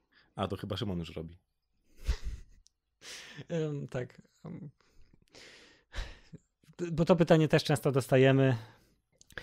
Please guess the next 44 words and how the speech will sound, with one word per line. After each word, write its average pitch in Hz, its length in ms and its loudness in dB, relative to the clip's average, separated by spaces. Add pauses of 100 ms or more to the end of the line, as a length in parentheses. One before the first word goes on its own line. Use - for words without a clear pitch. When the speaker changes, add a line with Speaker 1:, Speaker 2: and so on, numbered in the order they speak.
(260)
Speaker 2:
Wiemy, 147 360 6
że 131 80 2
on 131 60 0
tą 127 120 -2
książkę 131 340 -2
wydaje, 123 400 6
no 120 100 0
chyba 127 220 2
będzie 113 260 0
trzeba. 120 340 -6 (1080)
Chyba 196 180 6
będę 165 240 8
trze-, 151 320 0 (260)
to, 190 160 -2
to 214 120 6
mi 240 100 10
zrobiliście, 165 580 8
to, 190 140 4
to 196 160 6
mi 254 100 4
zrobiliście. 165 440 4
Jak 208 80 4
się - 100 -2
z - 60 -4
tym 123 120 -8
czujecie? 131 440 -14 (640)
O-, - 140 -10
odpiszcie 170 440 2
w - 40 -6
komentarzach, 135 520 6
jak 202 180 6
się 175 120 0
z - 60 -4
tym 123 140 0
czujecie, 123 380 -2
że 117 120 -4
mi 120 120 -2
to 131 100 -6
zrobiliście. 117 640 -6 (1000)
Speaker 1:
Będzie 104 260 2
super, 95 340 4
ludzie, 85 280 2
pośmiejemy 87 520 0
się. 85 180 -10